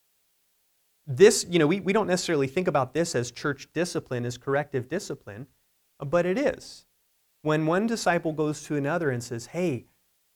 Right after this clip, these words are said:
I'm really concerned about this that I see in your life. I'm really worried about this. I, I don't think this is good. What I see you doing goes against God's word. It's gonna lead to your destruction and to your harm. I love you. I don't wanna see that happen.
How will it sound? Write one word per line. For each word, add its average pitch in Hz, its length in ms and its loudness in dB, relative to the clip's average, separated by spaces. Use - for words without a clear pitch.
I'm 160 160 0
really 208 180 4
concerned 160 520 -6
about 123 300 -2
this 117 220 -10
that 131 140 -6
I 123 140 -4
see 135 280 -8
in 131 80 -6
your 127 140 -4
life. 135 380 -4
I'm 127 140 -8
really 165 280 -4
worried 143 440 -6
about 98 340 -10
this. 117 220 -10
I, 123 200 -4
I 120 60 -6
don't 156 280 -6
think 143 180 -6
this 127 200 -8
is 113 120 -12
good. 120 300 -12
What 135 160 -6
I 113 80 -8
see - 260 -14
you 170 160 -8
doing 131 280 -8
goes 131 200 -6
against 135 400 -8
God's 110 360 -8
word. 120 180 -10
It's 160 140 -10
gonna 151 180 -10
lead 147 200 -6
to 120 60 -10
your 113 140 -10
destruction 147 600 -14
and 123 120 -10
to - 100 -16
your 113 120 -8
harm. 175 360 -2
I 120 100 -2
love 123 320 0
you. 185 180 0
I 127 80 -2
don't 110 140 -6
wanna 113 180 -10
see - 260 -8
that 127 160 -2
happen. 190 520 -4